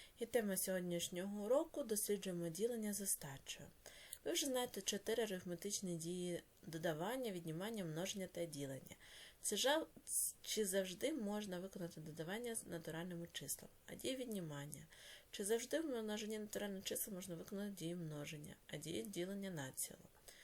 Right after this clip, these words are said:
Спробуйте шість розділити на два. Так, а сім розділити на два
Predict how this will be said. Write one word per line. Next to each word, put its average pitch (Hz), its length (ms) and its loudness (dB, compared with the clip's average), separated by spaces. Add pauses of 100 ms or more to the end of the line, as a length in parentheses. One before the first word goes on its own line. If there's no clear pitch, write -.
(300)
Спробуйте 262 460 4
шість - 280 4
розділити 190 480 0
на 180 120 0
два. 139 380 -6 (600)
Так, - 360 -6
а 196 120 0
сім 214 280 6
розділити 185 540 0
на 160 140 0
два 156 220 -8